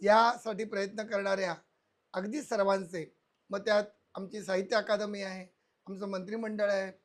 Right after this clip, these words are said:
आमचं स्वतंत्र, ज्याला भारती विद्यापीठ म्हणतो, ते आहे, या सगळ्यांनी मिळून, प्रसार भारती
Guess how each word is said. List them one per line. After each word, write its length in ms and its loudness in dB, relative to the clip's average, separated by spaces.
आमचं 520 -2
स्वतंत्र, 400 0
ज्याला 340 0
भारती 360 -2
विद्यापीठ 400 -4
म्हणतो, 320 -6
ते 160 0
आहे, 280 4
या 140 -6
सगळ्यांनी 720 6
मिळून, 460 2
प्रसार 340 2
भारती 420 4